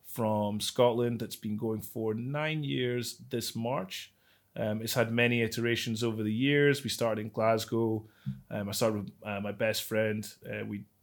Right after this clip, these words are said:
started with three hundred pounds, a dot-com, and a couple of designs.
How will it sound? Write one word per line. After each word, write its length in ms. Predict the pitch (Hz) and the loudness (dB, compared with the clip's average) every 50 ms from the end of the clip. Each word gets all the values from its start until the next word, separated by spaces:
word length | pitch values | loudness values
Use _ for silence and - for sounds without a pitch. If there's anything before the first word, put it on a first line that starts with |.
| _ - | _ -10
started 280 | - - - 95 95 95 | -8 -6 -6 -8 -8 -6
with 60 | - | -2
three 100 | - 135 | 0 2
hundred 220 | 139 131 123 - - | 2 2 0 -2 -2
pounds, 580 | 110 107 107 107 110 107 107 107 - - - - _ _ _ _ _ - | 0 2 2 2 2 0 -2 -4 -6 -8 -10 -14 _ _ _ _ _ -18
a 40 | - | -6
dot-com, 680 | - - 110 107 104 - - - 98 95 95 95 95 95 - - _ | 0 2 2 2 2 -2 -6 -6 -4 -4 -4 -4 -4 -6 -8 -12 _
and 80 | - 123 | -12 -12
a 20 | 101 | -8
couple 240 | - 107 101 - 107 | -8 -8 -6 -6 -6
of 60 | 98 | -6
designs. 680 | 95 95 110 113 120 123 123 123 120 117 - - - | -6 -2 2 4 4 4 4 2 0 -2 -6 -8 -10